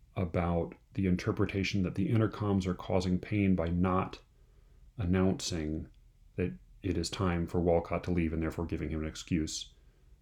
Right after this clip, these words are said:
not to be around the woman. Partly because he, he does seem really to want to be around the woman, but also partly because there's, uh, there sort of, there's at least one or two degrees of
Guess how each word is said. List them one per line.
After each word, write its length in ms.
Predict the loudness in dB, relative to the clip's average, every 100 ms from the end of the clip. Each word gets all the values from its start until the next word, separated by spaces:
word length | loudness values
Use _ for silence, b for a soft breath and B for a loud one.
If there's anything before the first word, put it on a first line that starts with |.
| -4
not 400 | 4 6 6 4 0
to 100 | 0
be 160 | 2
around 420 | 0 -2 -2 -6 -8 -14 -2
the 80 | 0
woman. 280 | 2 0 -2 B B B -20 -20 -20 -10
Partly 280 | 2 6 6
because 200 | 6 8
he, 140 | 8
he 80 | 8
does 400 | 8 10 10 8
seem 320 | 8 10 12
really 200 | 12 10
to 60 | 8
want 380 | 8 6 4 2
to 60 |
be 160 | 4 8
around 260 | 10 8 8
the 60 |
woman, 220 | 8 8
but 120 | 8 8
also 280 | 6 4
partly 280 | 2 4 4
because 440 | 2 4 4 4 2
there's, 420 | 4 4 4 -2 b b b b b -20 _
uh, 220 | -10 -10 -10 -6 -6 -6 -8 -8 -8 -10 -20 -20 -20 -20 -20 -20 -10 2
there 560 | 6 6 4 2 -4
sort 240 | 0 6 6
of, 180 | 6 -6
there's 300 | -4 4 6
at 80 | 8
least 220 | 8 8
one 340 | 6 10 12 12
or 100 | 10
two 400 | 8 10 12 10
degrees 680 | 6 4 4 6 6 4 4
of 520 | 4 6 6 2